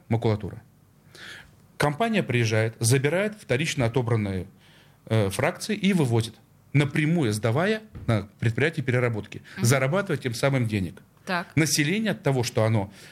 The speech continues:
Speaker 1: туда принесло свою пластиковую бутылку, не получает ничего, ноль.
Speaker 2: Ничего. Да, у меня во
Speaker 1: Да.
Speaker 2: дворе
Speaker 1: То есть
Speaker 2: такая
Speaker 1: мы
Speaker 2: штука
Speaker 1: с вами
Speaker 2: стоит.
Speaker 1: бесплатные, на самом деле, сортировщики мусора.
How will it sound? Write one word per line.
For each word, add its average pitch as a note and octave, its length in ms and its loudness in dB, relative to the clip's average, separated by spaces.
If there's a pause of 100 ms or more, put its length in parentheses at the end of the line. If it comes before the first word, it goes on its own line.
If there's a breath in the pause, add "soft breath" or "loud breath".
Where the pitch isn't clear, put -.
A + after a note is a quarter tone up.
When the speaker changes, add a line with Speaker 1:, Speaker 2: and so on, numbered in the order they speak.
Speaker 1:
туда A#2+ 320 2
принесло A#2+ 480 -2
свою B2+ 220 0
пластиковую A#2+ 360 -2
бутылку, A3+ 260 -4
не B2 100 4
получает B2 420 0
ничего, B2 340 0
ноль. A#2+ 160 4
Speaker 2:
Ничего. F3+ 420 -6
Да, G#3 220 2
у F#3 60 0
меня A#3 160 -2
во A3 80 -4
Speaker 1:
Да. - 80 2
Speaker 2:
дворе B3+ 160 2
Speaker 1:
То - 80 4
есть F#3 120 4
Speaker 2:
такая G#3 140 6
Speaker 1:
мы - 60 6
Speaker 2:
штука A3+ 100 0
Speaker 1:
с - 40 4
вами D4+ 160 6
Speaker 2:
стоит. D#3 140 2
Speaker 1:
бесплатные, A3 560 2
на F3 120 2
самом F3+ 240 2
деле, G#3+ 120 2
сортировщики F3 520 0
мусора. G#2+ 380 -4